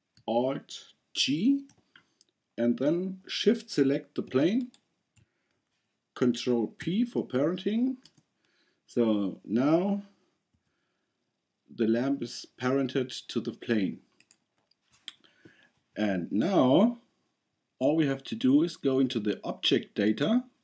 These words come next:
of the plane and click duplication faces. That will duplicate child objects on all faces. And we only have one face, so we only get one lamp.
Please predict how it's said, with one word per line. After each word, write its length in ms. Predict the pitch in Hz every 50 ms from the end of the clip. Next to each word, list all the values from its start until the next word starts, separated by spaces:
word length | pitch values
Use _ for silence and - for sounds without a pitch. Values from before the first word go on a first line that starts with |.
| _ -
of 220 | - 127 - -
the 80 | - 143
plane 580 | 123 - - 127 117 110 120 151 233 220 - - _ _ _ _ _ _ _ _ _ _ _ _ _ _ _ _ _
and 340 | - 117 135 147 170 175 - -
click 380 | - 143 135 147 143 - - - _ _ _ _ _ _ _ _ _ _ _ _ _ _ _ _
duplication 840 | - 165 180 - 202 - - - 139 135 139 135 - 156 165 170 180 - _ _ -
faces. 640 | - 123 127 120 - - 104 90 78 - - - - _ - - -
That 180 | 113 123 120 -
will 280 | 139 147 151 165 185 - -
duplicate 600 | - 170 175 - 196 190 190 190 - 170 175 180 -
child 340 | - - 135 139 151 151 -
objects 600 | - 127 - - - 143 143 143 143 - - - -
on 140 | 104 110 -
all 240 | - 117 123 127
faces. 520 | 127 - 135 135 135 - - 90 78 - - -
And 240 | 101 113 - - - -
we 200 | - 107 113 120
only 280 | - - 139 143 139 135
have 240 | 123 180 185 - -
one 220 | 110 107 113 113
face, 480 | 113 - - 120 127 160 185 185 - - _ - - - - - - - - _ -
so 200 | - - 120 120
we 160 | 127 139 -
only 300 | - 113 120 131 143 139
get 320 | 139 - 127 123 123 - - - -
one 320 | 85 104 110 117 120 120
lamp. 340 | 117 113 107 92 - -